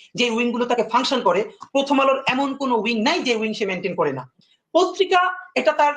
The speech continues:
একটা ভার্সন, কিন্তু আপনি দেখেন না, এই পুরো গত পনেরো সতেরো বছরে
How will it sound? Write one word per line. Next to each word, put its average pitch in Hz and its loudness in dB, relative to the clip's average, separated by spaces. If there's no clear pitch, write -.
একটা 247 0
ভার্সন, 226 0
কিন্তু 302 0
আপনি 330 -2
দেখেন 381 -4
না, - -10
এই 339 4
পুরো 320 4
গত 247 0
পনেরো 285 2
সতেরো 254 2
বছরে 233 0